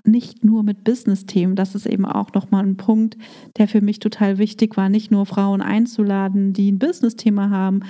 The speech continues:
sondern wirklich ein Mix. Ähm, also ich habe Frauen mit dabei, die, ähm, im Bereich Nähen unterwegs sind und sich ein super erfolgreiches Business im Bereich, ähm, Nähen,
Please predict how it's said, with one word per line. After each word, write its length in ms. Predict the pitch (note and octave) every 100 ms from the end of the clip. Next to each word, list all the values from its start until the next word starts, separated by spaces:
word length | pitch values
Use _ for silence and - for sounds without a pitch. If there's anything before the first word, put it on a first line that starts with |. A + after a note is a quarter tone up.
| - - -
sondern 300 | - D#4 C4+
wirklich 320 | C4 C4+ A#3 G#3+
ein 160 | G3+
Mix. 400 | A3+ G#3+ A3 - -
Ähm, 320 | G3+ G3+ G3+
also 320 | - F#3+ F#3+
ich 140 | F#3+
habe 160 | G3 G3
Frauen 320 | - G3+ G3+
mit 140 | G3 G3
dabei, 480 | F#3+ F#3 G3 A3
die, 440 | G3+ G3+ G3+ G#3 - _ _ _ _ _ - -
ähm, 240 | G3+ G3+
im 120 | G#3 G#3
Bereich 360 | G#3 A3 A3
Nähen 520 | A#3+ D4 A#3+ G3+ G3+ - - - -
unterwegs 760 | A3 G#3+ G#3+ F#3+ G3+ G#3 - -
sind 340 | G#3 G3 G#3
und 180 | G3+ G3+
sich 360 | G#3 G#3 G#3
ein 480 | G#3 G3+ G3+ G#3 G#3 -
super 360 | G#3+ B3 A3+
erfolgreiches 1000 | - - G#3 G#3+ - G#3 G#3+ G#3+ G#3 G#3+
Business 540 | - G#3 G#3+ G#3+ A3+ A3+
im 160 | G#3
Bereich, 420 | G#3 A3 A3 - -
ähm, 380 | G#3 G#3 G#3 G#3+ -
Nähen, 640 | G#3 A3+ C#4 G#3+ G3 F#3+